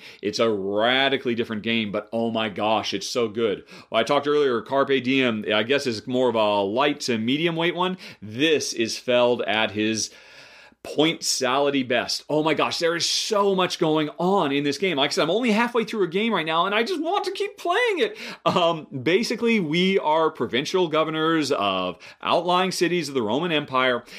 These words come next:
and, um, at the beginning of the game, we've got our little city space that we have to build up, you know, fill with municipal buildings and, uh, you know, nice amenities like parks and fountains and stuff like that.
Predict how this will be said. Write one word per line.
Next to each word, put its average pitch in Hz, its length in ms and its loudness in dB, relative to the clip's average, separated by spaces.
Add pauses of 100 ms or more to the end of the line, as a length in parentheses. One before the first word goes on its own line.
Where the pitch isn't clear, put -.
(200)
and, 151 520 2
um, 147 440 0
at 147 120 2
the 131 40 -8
beginning 165 220 2
of 240 40 0
the 175 60 2
game, 131 160 2
we've 123 160 0
got 156 260 2
our 160 400 2
little 143 640 0
city 165 360 -2
space 120 320 0
that 135 80 4
we 127 160 2
have 135 240 0
to 135 260 2
build 135 480 0
up, 135 260 0 (240)
you 110 120 -4
know, 110 80 0
fill 147 340 0
with 139 160 2
municipal 135 460 -2
buildings 139 640 0
and, 117 400 0
uh, 107 80 0
you 123 120 2
know, 117 140 -2
nice 127 260 0
amenities 123 380 -2
like 117 220 -4
parks 110 280 -4
and 113 120 -8
fountains 110 340 -2
and 107 100 -4
stuff 104 300 -6
like 101 220 -2
that. 98 360 -4